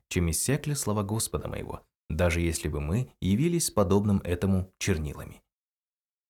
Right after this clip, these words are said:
Скажи, поистине, я вещающий человек, подобный вам.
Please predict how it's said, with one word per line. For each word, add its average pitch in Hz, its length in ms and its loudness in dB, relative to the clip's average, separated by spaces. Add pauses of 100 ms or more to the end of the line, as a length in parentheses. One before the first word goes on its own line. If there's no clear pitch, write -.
(540)
Скажи, - 480 -2 (280)
поистине, 95 600 0 (140)
я 107 160 0
вещающий 110 680 -2
человек, 98 560 -2
подобный 104 400 0
вам. 101 340 -4